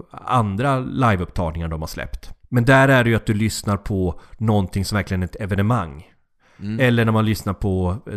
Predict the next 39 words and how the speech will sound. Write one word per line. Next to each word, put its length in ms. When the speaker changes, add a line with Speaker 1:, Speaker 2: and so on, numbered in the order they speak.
Speaker 1:
de 140
har 60
ju 100
den 140
här 80
Bootleg 520
Series 420
med 100
Bob 160
Dylan, 360
Speaker 2:
Mm. 160
Speaker 1:
där 60
de 120
har 120
gett 280
ut 300
liksom 300
kända 320
konserter 720
eller 580
utdrag 380
Speaker 2:
Mm. 60
Speaker 1:
från 140
kända 440
turnéer. 540
Speaker 2:
Mm. 260
Speaker 1:
Och 180
nummer 220
fyra 500
där 160
som 300
kallas 360
för 380
Li-, 500
Live 560
at 160
Royal 280
Albert 400
Hall, 320